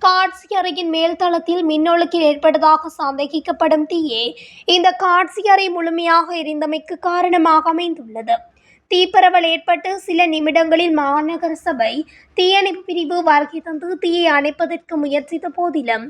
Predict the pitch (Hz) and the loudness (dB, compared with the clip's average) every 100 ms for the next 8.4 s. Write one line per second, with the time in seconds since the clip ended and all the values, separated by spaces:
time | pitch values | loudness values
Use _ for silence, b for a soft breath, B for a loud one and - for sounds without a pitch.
0 | - B B - 330 330 359 359 349 403 | -18 B B 0 2 2 2 2 0 -6
1 | 453 403 370 349 339 339 330 311 - 359 | -4 -4 0 0 2 -2 -4 -6 0 2
2 | 339 339 359 - 302 262 233 226 226 226 | 2 2 -2 -4 -8 -8 -8 -4 0 0
3 | 226 b b b - 339 370 381 339 359 | -2 b b b -2 2 2 2 0 -2
4 | 381 302 320 330 - 339 339 349 349 339 | 0 0 0 -6 -4 -2 0 0 0 0
5 | 285 294 320 311 330 311 285 285 285 349 | 0 0 -2 0 -2 0 0 -2 -2 -4
6 | 349 339 339 320 285 294 302 330 311 302 | -2 -2 0 -2 -2 -2 -2 2 2 2
7 | 294 302 302 320 339 339 320 339 330 339 | 2 0 -2 -10 -12 -10 -10 -8 -4 -2
8 | 320 320 247 | 0 -2 -2